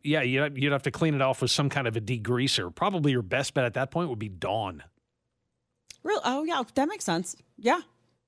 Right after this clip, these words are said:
Speaker 2: It would work.
Speaker 1: Yeah, we used to use that, uh, when we didn't have the money to buy the, the real, you know, mechanics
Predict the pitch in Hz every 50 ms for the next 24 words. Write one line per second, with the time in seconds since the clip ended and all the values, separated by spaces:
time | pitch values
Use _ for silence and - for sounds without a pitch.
0 | _ _ - 208 208 277 262 214 190 185 240 - - - - - _ - 131 123
1 | 110 156 185 185 - - 175 151 156 147 117 156 147 143 135 - - - 120 120
2 | 113 107 104 101 95 95 104 - - 131 151 151 147 139 135 156 151 139 117 127
3 | 135 131 113 113 120 117 120 127 135 131 127 113 - 123 107 120 110 107 107 110
4 | 110 107 107 110 104 98 98 107 117 107 123 107 104 110 123 131 120 120 117 113
5 | 110 117 110 104 95 92 95 110 - 135 120 113 113 113 - - 131 127 123 123
6 | - - - -